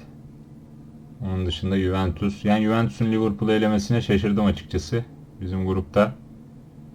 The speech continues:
ikinci oldu Juventus ama Liverpool'u elediler. Bu arada Parot yılın oyuncusu olmuş. Daha önce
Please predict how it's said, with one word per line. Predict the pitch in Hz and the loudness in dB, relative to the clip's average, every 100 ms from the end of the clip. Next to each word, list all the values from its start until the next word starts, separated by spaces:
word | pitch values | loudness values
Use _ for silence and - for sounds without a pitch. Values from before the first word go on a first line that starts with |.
| - - - | -20 -20 -14
ikinci | - 98 95 | 0 2 4
oldu | 98 90 87 82 | 4 4 0 -2
Juventus | 90 90 87 82 - - | 0 2 2 0 -2 -4
ama | 90 92 | -2 4
Liverpool'u | 104 98 95 80 92 | 6 6 4 0 2
elediler. | 101 98 98 95 82 - - - - - - - - - - - | 4 4 4 4 2 -2 -14 -20 -20 -20 -20 -20 -20 -20 -16 0
Bu | 92 | 4
arada | 98 101 87 | 6 6 6
Parot | 104 104 101 | 6 6 6
yılın | 101 95 104 | 4 6 8
oyuncusu | 101 98 95 - 110 | 10 10 10 6 6
olmuş. | 95 90 95 101 - - - - - - - - - - - - - - - | 6 6 2 0 -8 -18 -20 -20 -20 -20 -20 -20 -20 -20 -20 -20 -20 -20 -6
Daha | 92 92 | 2 4
önce | 90 87 98 110 | 4 4 4 4